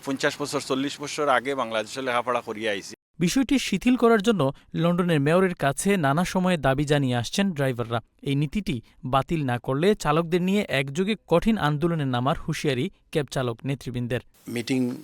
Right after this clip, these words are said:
Speaker 3: হবে আগামীকালকে, এই মিটিংয়ে বসে হয়তো আমরা সিদ্ধান্ত নিতে পারি।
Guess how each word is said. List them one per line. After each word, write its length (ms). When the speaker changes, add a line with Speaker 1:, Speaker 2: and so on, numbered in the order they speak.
Speaker 3:
হবে 320
আগামীকালকে, 720
এই 100
মিটিংয়ে 360
বসে 260
হয়তো 220
আমরা 120
সিদ্ধান্ত 460
নিতে 240
পারি। 260